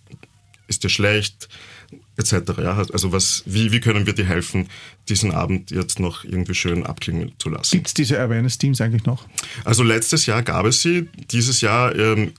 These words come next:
Speaker 1: ist es, was ich im Moment im Gemeinderat höre, in starker Verhandlung. Also ich bin wirklich sehr positiver Dinge. Ich glaub, das wird's geben müssen.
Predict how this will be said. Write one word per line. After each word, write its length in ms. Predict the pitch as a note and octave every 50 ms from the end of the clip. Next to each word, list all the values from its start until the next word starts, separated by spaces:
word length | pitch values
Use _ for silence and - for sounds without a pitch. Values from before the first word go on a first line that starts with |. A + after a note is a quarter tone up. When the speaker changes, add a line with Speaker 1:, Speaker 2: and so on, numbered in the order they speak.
| - -
Speaker 1:
ist 200 | B2 A#2+ A2 C#3
es, 160 | C#3 A#2+ -
was 140 | G#2+ G#2+ G#2
ich 140 | G#2+ - -
im 120 | A2 G2+
Moment 360 | F2 G#2+ G#2 G2 G2 G#2+ A2
im 120 | A2+ A2 G#2
Gemeinderat 580 | A2 G#2 F2+ D#2+ F#2 G2 A2 G2 G2 G2+ -
höre, 340 | G#2 E2+ F2+ G2 G#2 G#2 E2+
in 320 | - G#2 G#2+ G#2 G#2 G2+ - - - -
starker 420 | - - - G2+ E2 F2+ F2+ - G#2+
Verhandlung. 600 | - G#2+ F#2 E2+ E2 F2+ F2+ G#2 A#2+ C#3 E3 E3 -
Also 220 | F2+ F#2 G2+ G#2+
ich 140 | - - -
bin 320 | - G#2 G#2 G2+ G2 -
wirklich 260 | G2 G2 G2+ G2+ F#2+
sehr 120 | - A2 F#2
positiver 500 | - - G2+ G2+ G#2+ - - G2 F#2+ G2+
Dinge. 300 | G#2 - G2+ A2 A2 G#2+
Ich 180 | - - -
glaub, 300 | - F#2+ F#2 F#2+ F#2+ - -
das 180 | - F#2+ -
wird's 180 | - G2 - -
geben 280 | - G#2 G2 F#2 G2 F2
müssen. 420 | F2+ G#2 - - - - C3+ C3